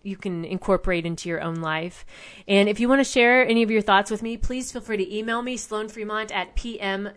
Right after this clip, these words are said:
dot M E. You can also contact me on Gab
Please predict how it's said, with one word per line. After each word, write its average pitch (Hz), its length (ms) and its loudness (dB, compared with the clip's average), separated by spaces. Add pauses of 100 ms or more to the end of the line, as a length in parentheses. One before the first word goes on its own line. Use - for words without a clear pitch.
dot 180 260 -2
M 185 220 -6
E. 202 260 -4 (260)
You 226 80 -8
can 226 140 -4
also 214 260 0
contact 214 560 0
me 208 140 -2
on 180 220 -4
Gab 185 480 2